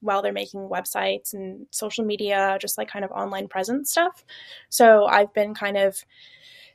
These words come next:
taking the frequently asked questions or mistakes that I've seen people made and, um, putting them into a podcast to kind of,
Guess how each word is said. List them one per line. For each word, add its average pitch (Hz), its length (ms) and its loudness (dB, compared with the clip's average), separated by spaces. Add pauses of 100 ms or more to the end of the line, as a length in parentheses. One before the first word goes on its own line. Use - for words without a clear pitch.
taking 294 320 6
the 269 80 10
frequently 262 420 6
asked 233 160 2
questions 285 760 8
or 208 280 6
mistakes 220 600 2
that 254 120 2
I've 240 160 4
seen 240 180 0
people 240 260 -4
made 220 380 -2
and, 196 540 -2
um, 196 300 -2
putting 262 220 4
them 233 160 4
into 208 240 -2
a 190 60 -2
podcast 196 560 -4
to - 80 -16
kind - 200 -10
of, - 260 -8